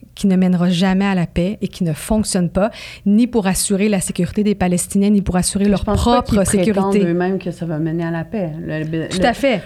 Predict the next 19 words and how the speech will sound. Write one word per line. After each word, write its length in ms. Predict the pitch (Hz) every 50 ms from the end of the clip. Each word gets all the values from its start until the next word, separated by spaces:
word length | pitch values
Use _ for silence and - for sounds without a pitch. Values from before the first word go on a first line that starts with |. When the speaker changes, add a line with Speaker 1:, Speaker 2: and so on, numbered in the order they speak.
| - -
Speaker 2:
le, 160 | 185 170 160
ben, 340 | 160 170 175 170 139 120 190
le 280 | 185 175 165 165 165
gouvernement 340 | 165 170 165 156 156 151 170
de 40 | 175 180
Speaker 1:
C'est 80 | 247
pas 160 | - - 311
leur 120 | 320 247 214
Speaker 2:
Netanyahou 160 | - - 208
Speaker 1:
objectif. 320 | 226 220 208 - - 226 220
Speaker 2:
s'est 80 | 202
jamais 480 | 185 160 170 208 202 190 196 208 220 214
dit 220 | 185 165 180 202
qu'il 160 | 185 - 185 165
était 120 | 175 170
pour 160 | - 165 147
la 120 | 160 170 180
paix. 180 | 180 180 143 135
Speaker 1:
Mais 460 | 233 220 226 233 240 247 254 254 -